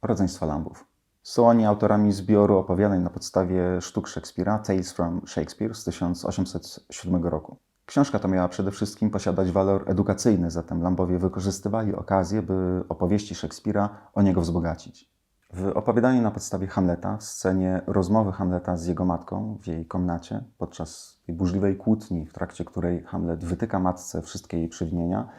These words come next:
Lambowie pozwalają sobie na małą dygresję. W opowiadaniu czytamy:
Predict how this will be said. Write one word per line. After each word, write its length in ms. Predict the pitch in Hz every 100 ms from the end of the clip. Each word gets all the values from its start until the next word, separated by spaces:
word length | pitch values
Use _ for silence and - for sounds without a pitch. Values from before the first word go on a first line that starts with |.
| - - -
Lambowie 340 | 98 127 127
pozwalają 460 | 123 101 101 101 98
sobie 420 | - 92 95 95 - _ _
na 260 | 82 85 90
małą 280 | 120 110 101
dygresję. 440 | - 85 - - - _ _ _ 107
W 60 |
opowiadaniu 500 | 104 113 117 123 120
czytamy: 400 | 107 - 82 87